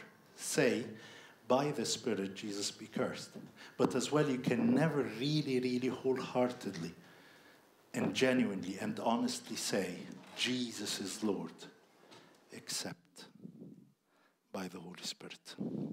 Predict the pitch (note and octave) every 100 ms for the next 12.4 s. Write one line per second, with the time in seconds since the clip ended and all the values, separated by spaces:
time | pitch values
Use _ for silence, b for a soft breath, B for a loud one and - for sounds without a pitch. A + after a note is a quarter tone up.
0 | - - E3+ C3+ A2+ B2 - D3 B2 G#2
1 | D3 - - - - - _ B B B
2 | B B B D3+ D#3 F3 D3+ B2+ D#3 D3+
3 | C#3 A#2+ - C#3+ C3+ C3+ C3 - - -
4 | C3+ B2+ - C3 B2+ A#2 A#2 - A2+ A2+
5 | A#2 A#2+ - A#2+ A2 A2 A2 A2 B B
6 | B - A#2 A2+ A2+ A2 - - b B2+
7 | B2+ B2 A#2 - - A#2 G#2+ A2 A#2 A#2+
8 | A#2+ A#2 A#2 G#2+ G#2+ A2 - B2 A2 G#2+
9 | B2 B2+ C3 A#2 B2+ - D3 C#3+ - -
10 | - _ _ b b b b b b -
11 | A2 G#2 G#2 A#2 - A#2+ G#2+ G#2 B2 C3
12 | B2 B2 B2 -